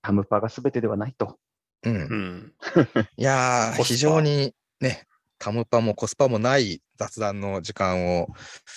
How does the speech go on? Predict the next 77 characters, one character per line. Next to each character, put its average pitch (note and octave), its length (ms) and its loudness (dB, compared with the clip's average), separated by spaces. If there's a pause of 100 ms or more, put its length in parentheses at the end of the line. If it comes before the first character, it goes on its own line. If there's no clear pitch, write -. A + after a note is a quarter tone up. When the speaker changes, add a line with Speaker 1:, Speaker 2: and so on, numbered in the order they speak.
(280)
Speaker 2:
え B1+ 500 -6
ー、 - 40 4
Speaker 3:
お C3+ 40 6
忙 D#3 220 6
し - 180 8
い C#3+ 40 8
中。 B2+ 300 6
Speaker 2:
さ - 240 0 (300)
ん-、 F2 60 -2
お B2+ 60 6
忙 C3+ 220 6
し C#3 120 6
い A2 40 4
中、 A2 260 0
Speaker 3:
<laughs> - 40 -14
Speaker 2:
今 A2+ 280 4
日、 - 60 -8 (380)
<laughs> - 340 -12
三 A2+ 240 -2
十 A#2 100 -4
分 G2 200 -6
三 B2+ 220 -2
本 G2+ 160 -2
も、 F#2 240 -4
あ - 80 -12
の、 - 280 0
お - 100 -2
話 B2+ 240 -2
し B2 60 -8
い G#2 40 -10
た G#2+ 100 0
だ A2 120 0
き G2+ 140 -6
あ A#2 40 -2
り C3+ 100 -2
が A#2+ 60 -2
と - 120 -4
う G2 40 -4
ご G#2 60 -8
ざ F#2 160 -8
い F#2+ 40 -8
ま G2+ 120 -6
し - 140 -20
た。 F3 120 -10 (720)
Speaker 1:
い C#3 140 4
え、 A#2+ 160 4 (100)
あ B2 60 -2
り A2+ 60 4
が G2+ 120 0
と G2+ 120 0
う F#2+ 40 0
ご G2+ 80 -2
ざ G#2 100 0
い - 20 4
ま A2 160 2
し - 60 -8
た。 G#2 80 -2
楽 G2 240 0
し G2+ 120 -4
い F#2 40 -2
時 F2 100 -8
間 F2 200 -2
で E2 100 -4
し - 80 -16
た。 - 180 -6
Speaker 2:
い G2 60 0
え - 20 0
い F#2 140 2 (100)
え。 - 80 -8 (120)
な D#3+ 100 2
ん - 20 -8
か、 - 180 4
あ A#2+ 60 0
の、 A#2+ 100 2
最 B2 180 4
後 G2 120 0
に、 E2+ 140 -4